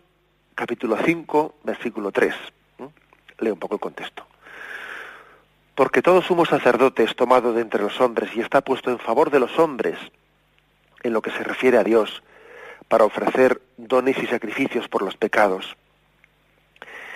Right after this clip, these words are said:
Y puede sentir compasión hacia los ignorantes y extraviados, pues por estar también él envuelto en flaquezas. Y a causa de esa misma flaqueza,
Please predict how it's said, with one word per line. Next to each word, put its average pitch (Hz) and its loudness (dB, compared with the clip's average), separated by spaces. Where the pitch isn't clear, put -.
Y 143 2
puede 170 6
sentir 156 0
compasión 131 2
hacia 127 2
los 117 -2
ignorantes 123 0
y 117 -8
extraviados, 113 0
pues - -2
por 110 4
estar 135 4
también 127 2
él 127 6
envuelto 127 2
en 107 0
flaquezas. 101 -2
Y - 6
a 135 6
causa 208 2
de 151 2
esa 151 0
misma 139 -2
flaqueza, 117 0